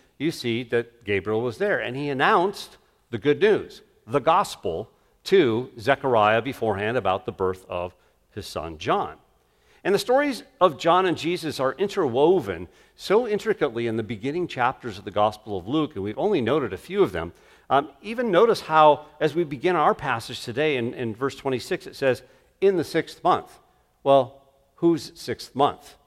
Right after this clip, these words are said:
That's Elizabeth's sixth month of pregnancy. And so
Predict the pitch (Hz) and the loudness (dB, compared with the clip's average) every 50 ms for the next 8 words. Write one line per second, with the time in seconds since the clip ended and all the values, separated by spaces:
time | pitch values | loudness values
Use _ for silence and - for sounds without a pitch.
0 | _ _ _ _ _ _ - 120 117 - - - _ - 120 160 214 175 139 110 | _ _ _ _ _ _ -2 -2 -2 -2 -8 -18 _ 0 6 6 6 6 6 0
1 | 101 - - - - - _ - - - 127 - - - - _ _ - 147 160 | -2 -4 -4 -12 -18 -18 _ -14 -8 -8 -8 -8 -8 -18 -20 _ _ 2 2 2
2 | 120 90 - - - - 107 90 _ _ _ _ - 190 196 156 135 98 - - | 2 2 -6 -18 -14 -14 -14 -14 _ _ _ _ 0 0 0 0 -2 -8 -10 -10
3 | 104 80 - _ _ _ _ _ _ _ _ _ - - 156 139 - - 175 160 | -12 -12 -14 _ _ _ _ _ _ _ _ _ -4 -2 -2 -2 2 4 4 4
4 | 139 | 4